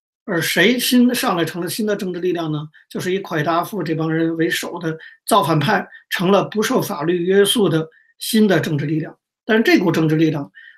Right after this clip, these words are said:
不受法律约束，但是不可能不受权力的约束。他们受什么约束？受中央文革领导小组的约束。中央文革领导小组谁管？江青管。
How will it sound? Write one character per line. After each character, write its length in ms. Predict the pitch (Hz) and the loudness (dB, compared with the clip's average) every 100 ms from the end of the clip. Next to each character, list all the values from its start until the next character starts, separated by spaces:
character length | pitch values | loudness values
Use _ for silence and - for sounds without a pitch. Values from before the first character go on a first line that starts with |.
| _ | _
不 120 | 240 | 0
受 180 | 302 277 | 4 4
法 220 | - 139 | 2 -4
律 100 | 151 | 0
约 180 | 156 190 | 2 2
束， 300 | 190 190 208 | 0 -6 -8
但 140 | 202 175 | -6 -6
是 60 | |
不 120 | 196 | -4
可 100 | 151 | -2
能 120 | 160 165 | 0 -2
不 80 | |
受 140 | 185 165 | -4 -6
权 400 | - 165 143 180 | -4 -2 0 2
力 120 | 226 | 2
的 100 | 156 | 0
约 220 | 147 151 147 | -2 -6 -8
束。 180 | - - _ _ | -14 -20 _ _
他 100 | - | -4
们 80 | 202 | -2
受 180 | - 175 | 0 -2
什 160 | 196 165 | -2 -2
么 60 | |
约 160 | 175 165 | -2 -2
束？ 220 | 185 165 - - - | -4 -8 -12 -20 -2
受 220 | 226 190 | 2 4
中 160 | 226 | 4
央 160 | 233 214 | 4 4
文 120 | 196 | 4
革 120 | 202 | 4
领 120 | 190 196 | 2 2
导 140 | 160 | -2
小 220 | 135 175 | -2 -8
组 100 | 180 | -8
的 80 | 156 | -6
约 180 | 156 156 | -4 -4
束。 300 | - 240 - _ - | -6 -16 -18 _ -10
中 140 | 190 | -4
央 100 | 202 | -2
文 140 | 185 | -2
革 80 | 196 | 0
领 160 | 196 202 | 0 0
导 100 | 160 | 0
小 220 | - 180 | -2 -4
组 260 | 185 156 - _ | -4 -6 -8 _
谁 280 | - 170 196 | -6 0 0
管？ 200 | 208 151 202 196 | 0 -6 -8 -14
江 180 | - 185 | -10 -8
青 160 | 208 214 | -4 -6
管。 220 | 196 | -6